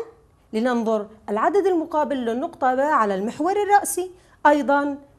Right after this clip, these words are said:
العدد المقابل هنا هو ثلاثة. إذن الزوج المرتب الذي يعبر عن النقطة باء هو ثلاثة وثلاثة. أيضًا السؤال الآن على شبكة الإحداثيات، والسؤال: سمي النقطة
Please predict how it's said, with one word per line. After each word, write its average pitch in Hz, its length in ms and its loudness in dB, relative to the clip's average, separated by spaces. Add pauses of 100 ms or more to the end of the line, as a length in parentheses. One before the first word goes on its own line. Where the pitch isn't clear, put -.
العدد 254 340 0
المقابل 262 540 0
هنا 254 340 -4
هو 247 380 -2 (280)
ثلاثة. 330 500 -2 (600)
إذن 311 300 2 (380)
الزوج 254 380 0
المرتب 262 640 -2 (220)
الذي 214 500 -4 (400)
يعبر 208 360 0
عن 190 180 -2
النقطة 262 460 0
باء 247 200 -2
هو 233 420 0 (300)
ثلاثة 202 580 -2 (200)
وثلاثة. 330 540 -4 (440)
أيضًا 180 180 -4
السؤال 202 440 -6
الآن 254 440 -6 (420)
على 180 240 -2
شبكة 196 420 -6 (160)
الإحداثيات، 196 840 -4 (460)
والسؤال: 262 720 -4
سمي 440 760 0
النقطة 269 560 -2